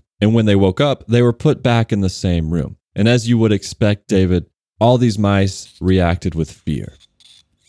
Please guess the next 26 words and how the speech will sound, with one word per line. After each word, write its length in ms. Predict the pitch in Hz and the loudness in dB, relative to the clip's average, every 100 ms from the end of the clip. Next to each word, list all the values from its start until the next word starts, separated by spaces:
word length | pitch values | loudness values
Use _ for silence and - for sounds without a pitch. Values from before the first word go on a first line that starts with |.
| _ _ _ _ _ _ _ _ _ _ _ _ _ | _ _ _ _ _ _ _ _ _ _ _ _ _
But 120 | 117 | -4
then 160 | 110 160 | 0 0
the 80 | 143 | 2
researchers 520 | 135 - 123 - 107 | 0 0 0 0 -2
did 160 | 107 101 | -2 -2
something 400 | 107 92 92 113 | -2 -2 -2 0
else. 240 | 95 - | -2 -2
They 160 | 110 107 | -2 -2
put 420 | - 147 151 - _ _ _ - | 0 0 0 -4 _ _ _ -2
these 220 | 113 104 | 0 0
mice 500 | 101 101 98 - - - | 0 2 0 -4 -12 -6
in 140 | 95 95 | 0 0
a 40 | |
different 420 | 90 156 - 117 | 0 -2 -2 -4
room. 320 | 73 64 50 - _ _ | -4 -6 -8 -16 _ _
And 100 | 95 | 0
the 60 | 104 | 2
mice 260 | 113 117 - | 2 0 0
who 120 | 107 | 0
did 180 | 104 101 | 0 2
not 240 | 107 104 | 0 0
have 200 | 98 98 | -2 -2
this 200 | 92 - | -2 -2
memory 380 | 92 107 107 95 | 0 0 0 0
erasing 500 | 90 95 95 95 85 | 0 0 -2 -4 -8
protein 760 | - 120 131 - 90 78 76 | -2 0 0 -2 -2 -2 -4